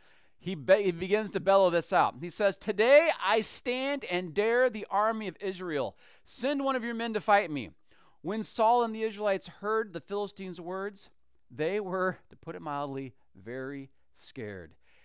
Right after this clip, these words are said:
He stands there and defies, and everybody's down here looking at this guy going like, "Yeah, so we just need one guy to fight him. We just need one person to fight this guy."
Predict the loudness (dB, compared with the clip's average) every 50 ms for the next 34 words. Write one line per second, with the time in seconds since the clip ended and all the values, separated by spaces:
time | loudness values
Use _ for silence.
0 | _ _ _ -8 -8 -6 -6 -8 -6 -6 -4 -4 -4 -6 -4 -4 -4 -4 -4 -4
1 | -4 -6 -6 -4 0 2 4 4 4 2 0 -2 -6 -4 -2 -2 0 0 0 0
2 | 0 0 0 -2 -2 -2 0 0 0 -2 -4 -4 -4 -4 -4 -4 -6 -8 -8 -6
3 | -4 -4 -4 -2 -2 -2 2 2 2 2 2 -2 _ -20 -20 -20 -20 -20 _ _
4 | -6 2 6 6 6 6 2 -2 -4 -2 -4 -4 -6 -4 -4 -4 -4 -4 -2 2
5 | 2 2 2 2 4 4 6 6 6 4 2 2 2 2 2 4 2 0 -4 -4
6 | -8 -8 -6 -6 -8 -4 0 2 0 0 0 -4 -4 -4 -4 -4 -6 -4 -4 -4
7 | 2 4 4 4 4 2 -2 -6 -4 0 2 2 2